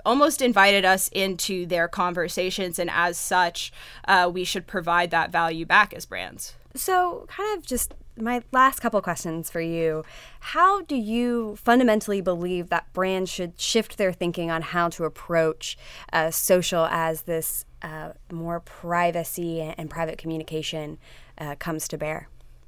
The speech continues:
Speaker 1: Overall, I think that brands, especially,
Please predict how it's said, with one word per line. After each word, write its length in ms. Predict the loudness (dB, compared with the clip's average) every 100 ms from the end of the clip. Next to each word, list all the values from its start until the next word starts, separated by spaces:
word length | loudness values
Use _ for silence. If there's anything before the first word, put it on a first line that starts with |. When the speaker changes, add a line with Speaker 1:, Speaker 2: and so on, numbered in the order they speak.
| -20 -2 6
Speaker 1:
Overall, 640 | 6 6 6 8 8 6 4
I 140 | 0
think 600 | -2 -4 -4 -4 -12 -16 -18
that 460 | 2 6 6 6 0 -16 -20 -20 -20 -20 -20 2
brands, 600 | 4 6 4 2 -2 -2
especially, 1080 | -2 0 2 4 4 2 0 0 0 -2